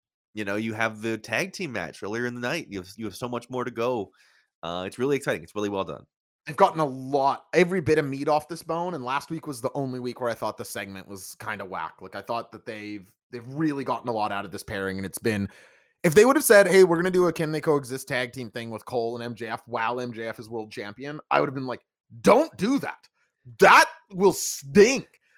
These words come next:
Speaker 2: That will stink like a diaper."
Speaker 1: <laughs>
Speaker 2: And I would have been totally wrong. It's been really magnificent. And like you say,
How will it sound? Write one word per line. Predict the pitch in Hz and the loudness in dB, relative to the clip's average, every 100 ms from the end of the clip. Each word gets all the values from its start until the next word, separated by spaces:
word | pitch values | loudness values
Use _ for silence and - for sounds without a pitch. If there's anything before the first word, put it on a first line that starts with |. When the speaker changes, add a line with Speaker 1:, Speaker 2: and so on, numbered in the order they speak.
| - | 0
Speaker 2:
That | |
will | 175 | 0
stink | - 175 262 277 | 0 -2 -2 0
like | 302 | 0
a | 269 | 4
diaper." | 226 175 107 - | 2 2 -4 -12
Speaker 1:
<laughs> | _ _ _ _ - | _ _ _ _ -8
Speaker 2:
And | 139 139 | -4 4
I | 156 | 4
would | 170 | 4
have | |
been | 175 | 2
totally | 180 170 156 | 0 2 0
wrong. | 135 127 85 _ | 0 -2 -6 _
It's | 107 - | -14 -12
been | 110 123 110 113 | -6 -6 -4 -4
really | 139 160 | 0 0
magnificent. | 151 135 127 139 123 107 - | -2 -4 -6 -6 -6 -8 -10
And | 110 113 | -14 -8
like | 117 120 | -8 -8
you | 120 | -10
say, | - 123 113 | -8 -8 -8